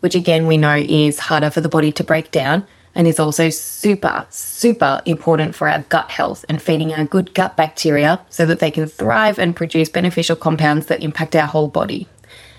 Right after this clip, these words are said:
Um, and low G I foods are probably also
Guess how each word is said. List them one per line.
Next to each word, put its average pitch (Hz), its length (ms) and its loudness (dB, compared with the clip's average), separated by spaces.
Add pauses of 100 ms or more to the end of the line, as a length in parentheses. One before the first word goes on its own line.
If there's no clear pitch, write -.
(220)
Um, 156 260 0
and 160 340 -2
low 160 180 2
G 156 140 0
I 151 120 2
foods 151 380 0
are - 60 -4
probably 151 480 -4
also 160 580 2